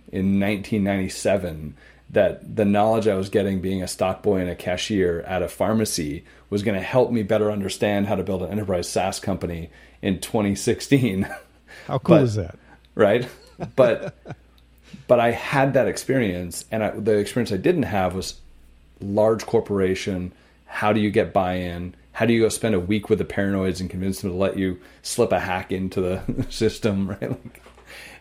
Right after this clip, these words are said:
Speaker 1: stuff like that, of that negotiation, 'cause I was used to the small business, like, you just get stuff done. And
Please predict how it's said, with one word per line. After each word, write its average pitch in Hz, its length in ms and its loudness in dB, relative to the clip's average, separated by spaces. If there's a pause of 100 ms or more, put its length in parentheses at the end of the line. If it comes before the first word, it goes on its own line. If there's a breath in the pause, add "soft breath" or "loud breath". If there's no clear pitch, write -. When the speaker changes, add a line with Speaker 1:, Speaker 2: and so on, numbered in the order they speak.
Speaker 1:
stuff 208 200 4
like 127 180 4
that, 110 240 4
of 95 80 -2
that 95 180 0
negotiation, 101 720 -2
'cause 101 120 -6
I 113 80 4
was 110 180 0
used 107 160 -4
to 104 60 -8
the 101 100 -4
small 101 260 -2
business, 107 360 -2
like, 90 120 -10
you 92 80 -10
just 90 180 -10
get - 180 -10
stuff - 260 -6
done. 120 340 -4 (420 soft breath)
And 87 460 -6